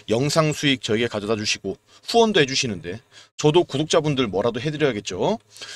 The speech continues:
우리 구독자분들에게는 제가 무료로 제공해드리니까 미리, 어, 비용 걱정 이런 거 안 하셔도 됩니다. 대신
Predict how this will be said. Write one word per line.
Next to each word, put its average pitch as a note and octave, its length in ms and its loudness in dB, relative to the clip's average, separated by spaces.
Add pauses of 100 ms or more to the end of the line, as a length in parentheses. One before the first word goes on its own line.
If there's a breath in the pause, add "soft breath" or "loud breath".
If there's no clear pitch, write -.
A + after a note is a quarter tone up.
(140 loud breath)
우리 G#3+ 240 2
구독자분들에게는 F3 920 4
제가 C3+ 340 6 (120)
무료로 D3+ 360 4
제공해드리니까 C3 1080 2
미리, A2 420 -2 (100)
어, - 200 -2
비용 E3+ 320 4
걱정 F3 400 2 (140)
이런 G#2+ 180 -6
거 C3 80 2
안 G2 160 0
하셔도 B2+ 260 -4
됩니다. G#2 500 4 (280 loud breath)
대신 G3 420 2